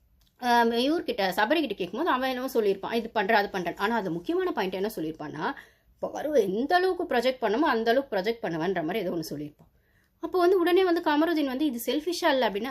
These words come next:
"செல்ஃபிஷ் தான், இருந்தாலும் அவன் கேம் தானே." அப்படின்னா, ஏன்டா, உனக்கு கேப்டன்சி கொடுத்தாலுமே நீ பார்வை பண்ணுவனா? அப்போ உன் கையில கேப்டன்சி வந்தாலும் நீ பண்ணுவ, உன்னை சுத்தி இருக்க கனி கையில வந்தாலும் நீ பண்ண போற, இந்த வாரம் வேற யாராச்சும் உங்க குரூப்ல வந்தாலும் பண்ண போறீங்க,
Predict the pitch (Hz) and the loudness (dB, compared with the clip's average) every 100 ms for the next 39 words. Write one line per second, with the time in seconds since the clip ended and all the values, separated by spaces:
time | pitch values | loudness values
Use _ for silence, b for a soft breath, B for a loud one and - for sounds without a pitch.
0 | - 156 180 294 - 294 254 254 240 220 | -8 -10 -6 -8 -2 -2 0 0 0 0
1 | 233 247 247 196 185 175 175 202 226 - | 0 0 0 0 0 0 -2 0 0 -2
2 | b b 254 294 240 220 220 220 240 320 | b b -4 -2 0 -2 -2 -4 -2 -2
3 | 294 294 277 269 - 294 302 320 330 311 | 0 -2 -4 -6 -2 2 4 4 2 0
4 | 262 254 240 196 170 208 285 196 - 269 | 0 0 -2 -6 -4 -4 -2 -4 -2 -2
5 | B B - 285 320 330 330 330 339 254 | B B -2 0 2 2 2 2 -2 2
6 | 311 269 190 233 339 330 269 277 185 151 | 0 2 0 2 2 4 2 0 -4 -2
7 | 165 220 B B _ 285 294 277 359 349 | -2 -2 B B _ 2 2 0 0 0
8 | 285 208 262 349 339 311 285 320 370 311 | -2 0 0 2 4 4 4 4 2 2
9 | 202 190 147 151 214 B B - 294 339 | -2 -2 -6 -4 -4 B B 2 4 6
10 | 339 349 240 214 320 392 370 339 311 285 | 4 2 4 4 4 4 2 0 0 -2
11 | 302 294 262 254 339 262 220 180 160 170 | -2 -2 0 0 0 0 -2 -4 -4 -4